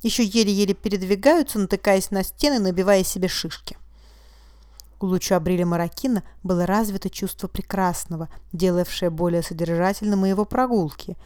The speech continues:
Ему хотелось бы, чтобы все женщины сохраняли свежесть и упругость тела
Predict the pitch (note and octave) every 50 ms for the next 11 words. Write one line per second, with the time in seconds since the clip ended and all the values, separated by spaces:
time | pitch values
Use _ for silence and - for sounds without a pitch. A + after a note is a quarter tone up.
0 | - - - - - - - - - - A3+ A#3+ B3+ C4+ - - B3 - - C4
1 | A#3+ A#3 G#3+ G3+ G#3 G3+ - - G3+ F#3 F#3 - - - - G3+ F3 F#3 F#3+ F#3+
2 | F#3 E3+ - - - E3 D3 - F3+ - - F3+ F3 E3+ F3 E3+ E3 - - -
3 | E3+ D#3+ F#3+ G#3 G3+ - E3+ - - - F3+ E3 E3 - - F#3 F3 E3+ E3+ -
4 | - - - - A#3 B3 B3 A3 F3+